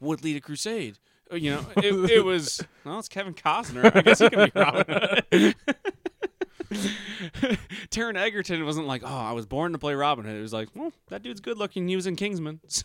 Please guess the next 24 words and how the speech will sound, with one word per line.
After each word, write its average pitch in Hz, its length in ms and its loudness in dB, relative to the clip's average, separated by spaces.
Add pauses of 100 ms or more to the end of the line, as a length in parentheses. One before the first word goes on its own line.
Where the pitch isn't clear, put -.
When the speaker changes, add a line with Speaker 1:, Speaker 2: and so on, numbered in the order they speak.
(140)
Speaker 1:
I, 214 140 6 (460)
I 226 80 0
guess 196 300 -6
he's 208 180 -10
Robin 175 380 -6
Hood 170 180 -6
now." 165 100 -10 (840)
Also, 208 180 -4
Jamie 160 260 -8
Foxx 143 320 -10
plays 123 280 -10
Little 117 140 -12
John 113 260 -14
in 135 80 -16
that, 147 280 -18
which 151 120 -10
Speaker 2:
Really? 170 120 -2
Speaker 1:
I'm 220 100 -8
really 120 160 -4
excited 113 340 -12
for. 147 180 -10
Yeah, 151 200 -4
he, 185 160 -6
like, 156 220 -6